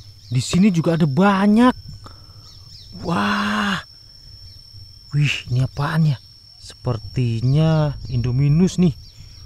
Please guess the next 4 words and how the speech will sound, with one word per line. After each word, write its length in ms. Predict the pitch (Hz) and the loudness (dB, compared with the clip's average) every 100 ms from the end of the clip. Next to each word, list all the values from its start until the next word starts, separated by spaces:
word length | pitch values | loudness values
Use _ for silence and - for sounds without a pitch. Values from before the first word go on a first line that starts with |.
| - - 101 | -20 -20 -12
Wow. 640 | 107 131 160 151 123 104 - - - - - - - - - - - - - - - - - | -6 -4 -2 -2 -6 -8 -16 -20 -20 -20 -20 -18 -18 -20 -18 -16 -14 -16 -18 -18 -20 -20 -12
Wih, 720 | 185 226 233 220 202 190 160 104 92 104 101 101 | 0 2 4 4 4 4 2 -2 -6 -6 -4 -2
ini 140 | 101 123 | -2 -2
seperti 960 | 123 - 113 - - 113 110 107 110 | -4 -6 -8 -8 -8 -4 -4 -4 -6